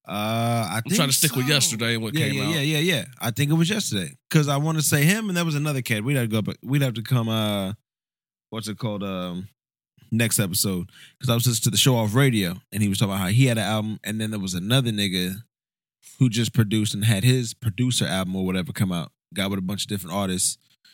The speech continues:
Speaker 1: and they were surprised 'cause I think he played some other position, like, in the, in the business,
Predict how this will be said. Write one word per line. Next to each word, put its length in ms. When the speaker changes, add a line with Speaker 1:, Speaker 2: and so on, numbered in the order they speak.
Speaker 1:
and 100
they 80
were 60
surprised 520
'cause 80
I 60
think 240
he 100
played 320
some 180
other 160
position, 440
like, 180
in 120
the, 280
in 100
the 60
business, 600